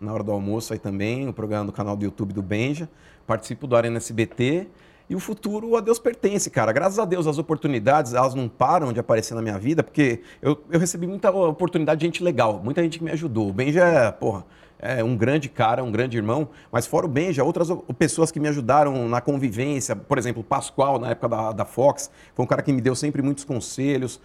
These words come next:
me ajudou bastante também a melhorar no meu lado profissional e tudo mais. É, cara, os diretores que por lá passaram, Marinho, Moron, Edu,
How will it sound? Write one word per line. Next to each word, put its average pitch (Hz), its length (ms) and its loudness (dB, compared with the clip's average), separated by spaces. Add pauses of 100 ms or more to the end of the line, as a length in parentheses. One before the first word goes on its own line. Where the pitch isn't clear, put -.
(180)
me - 100 -4
ajudou 123 200 0
bastante 139 580 0
também 120 220 -4
a 127 40 -4
melhorar 123 440 0
no 120 60 -2
meu 120 100 -2
lado 123 200 2
profissional 123 680 -4
e 120 40 -8
tudo 117 200 -6
mais. 127 360 -4 (380)
É, 110 960 4
cara, 131 360 2
os 120 140 0
diretores 147 580 2
que - 80 -10
por 131 140 -6
lá 135 100 0
passaram, 123 540 0
Marinho, 120 440 -2
Moron, 113 560 0
Edu, 113 540 2